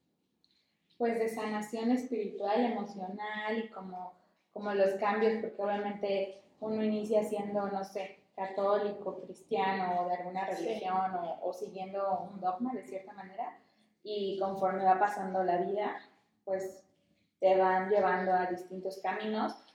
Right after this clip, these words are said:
Speaker 1: que siento que este tema lo quería platicar contigo porque nuestro camino es de cierta manera parecido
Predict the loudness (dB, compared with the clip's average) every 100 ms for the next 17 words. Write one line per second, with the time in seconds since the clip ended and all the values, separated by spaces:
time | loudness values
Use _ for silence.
0 | -2 0 4 6 8 6 4 0 -2 -2
1 | 0 4 4 2 0 2 2 0 -4 -4
2 | -2 0 2 4 2 2 0 0 -2 -2
3 | -2 -2 -2 -2 -4 -6 -4 -4 -4 -6
4 | -8 -14 _ _ _ -4 -2 2 2 4
5 | 4 4 2 0 0 0 -2 -2 -4 -6
6 | -2 0